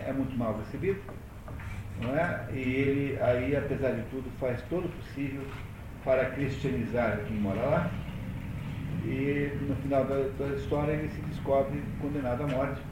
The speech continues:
por um câncer de estômago grave, inoperável, e assim acaba a história. Não há mais história do curso.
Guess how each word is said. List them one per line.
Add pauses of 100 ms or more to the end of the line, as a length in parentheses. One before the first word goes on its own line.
(120)
por
um
câncer
de
estômago (440)
grave, (580)
inoperável, (920)
e
assim
acaba
a
história.
Não
há
mais
história
do
curso.